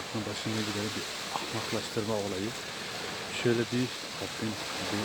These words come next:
öğretisiyle Mesih'in ya insanoğlu kendi zararına, yani bir, bir mutluluk, haz peşinde kendini uyuşturuyor bununla. Salakça, aptalca bir şeytan yol-,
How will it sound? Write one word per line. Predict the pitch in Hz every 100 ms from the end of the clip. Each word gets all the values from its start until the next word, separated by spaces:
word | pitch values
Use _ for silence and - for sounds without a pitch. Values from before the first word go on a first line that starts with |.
| 98
öğretisiyle | 98 95 - 85 - 131 120 127 -
Mesih'in | 107 - 117 123 127 - - - - - - - -
ya | 127 131
insanoğlu | 123 - - 156 123 113 139 - - - - - -
kendi | - 127 117 120 139
zararına, | 120 110 101 104 104 - - -
yani | 101 101 98
bir, | 110 90 - -
bir | 113 - 117 107
mutluluk, | 107 - 107 110 -
haz | 107 - -
peşinde | 95 101 95 104
kendini | 107 107 117 120 -
uyuşturuyor | 120 - - 123 127 101
bununla. | 110 104 98 92 - - - -
Salakça, | - 113 107 120 - -
aptalca | 92 98 - 147 123 107 -
bir | 113 -
şeytan | 101 104
yol-, | 101 98 98